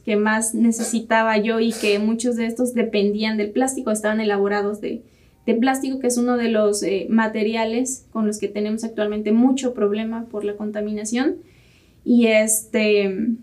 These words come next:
y pues a raíz de, de eso, este,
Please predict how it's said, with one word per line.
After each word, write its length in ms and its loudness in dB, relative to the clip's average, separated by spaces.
y 140 6
pues 240 6
a 100 4
raíz 400 2
de, 580 0
de 360 4
eso, 460 0
este, 800 0